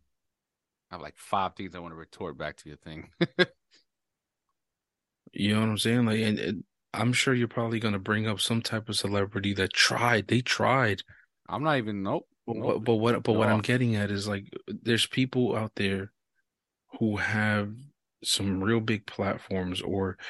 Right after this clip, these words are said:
Speaker 2: or behind closed doors, probably, uh, not closed doors, but you know what I mean? Like, in their private social media or whatever, they'll probably preach to you how they support and this and that. But when they're on the big stage, n-, they don't really give a fuck.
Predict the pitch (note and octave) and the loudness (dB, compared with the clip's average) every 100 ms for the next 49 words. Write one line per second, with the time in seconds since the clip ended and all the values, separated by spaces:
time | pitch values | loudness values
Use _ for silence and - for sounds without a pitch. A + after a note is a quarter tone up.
0 | - - - G2+ F#2+ F#2+ F#2 G#2 A2+ A2 | -12 -12 -2 0 0 -2 -2 0 0 0
1 | G#2+ F#2+ G2 G2 F#2+ F#2+ - - G2 G2 | 0 0 0 0 2 0 -2 -2 0 0
2 | G2 G2+ - - - - - G2 G2 G2+ | 0 -2 -6 -18 -18 -20 -4 0 0 -2
3 | - - - - - A#2+ A#2 A2 G2 F2+ | -8 -10 -10 -4 2 2 0 -2 -2 0
4 | G#2+ G2 F#2+ G2 G#2 G2+ G#2 G2 F#2+ F#2+ | 2 2 2 0 2 2 2 2 -2 0
5 | F#2+ F#2 - G2+ G2 G#2 G2 G2 F#2+ G2 | -2 0 2 2 4 0 0 -2 -2 -2
6 | G2 F#2+ F#2+ F2+ F#2+ G2 G2 F#2 F2 F#2+ | -2 -2 -2 0 0 0 0 -2 -2 -4
7 | F2+ G2+ G2 G2+ - G#2 G2+ - - F#2+ | -4 -4 -4 -4 0 0 2 0 0 -2
8 | G2 F#2 G2 G2 - - - G#2+ G#2 G#2 | -2 -2 -2 -4 -6 -8 -2 0 2 0
9 | F#2+ G2 A2 G#2+ F2+ A2+ G2+ G2+ - - | -4 -4 -2 -2 -2 0 -2 -2 -10 -12
10 | - - - G2+ G2 G#2 G2+ G#2 G2+ G2 | -14 -14 -2 0 2 0 2 2 2 0
11 | F#2+ - G#2+ G2 - A2 G#2+ G2 F#2+ - | -2 0 2 2 2 2 4 2 0 -2
12 | G#2 G2+ - G#2 G2+ A2+ C#3 C#3+ D3 D3+ | 2 2 0 -2 0 2 2 2 2 4
13 | E3+ C3+ - F#2+ | 4 2 0 -4